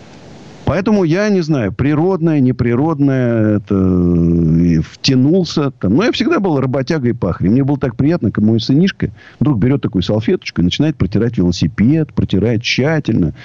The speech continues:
каждую спицу. Потом стол для настольного тенниса начинает протирать. Я говорю: «О, молодец, прям в папу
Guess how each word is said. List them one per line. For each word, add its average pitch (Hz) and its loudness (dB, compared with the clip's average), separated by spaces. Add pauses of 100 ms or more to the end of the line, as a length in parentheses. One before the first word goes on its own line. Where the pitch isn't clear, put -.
(140)
каждую 120 0
спицу. - 0
Потом 123 -2 (380)
стол 151 0
для 120 2
настольного 127 0
тенниса 143 0
начинает 117 2
протирать. 101 -2
Я 67 -6
говорю: 76 2
«О, 156 0
молодец, 101 0
прям 131 0
в - -20
папу - -2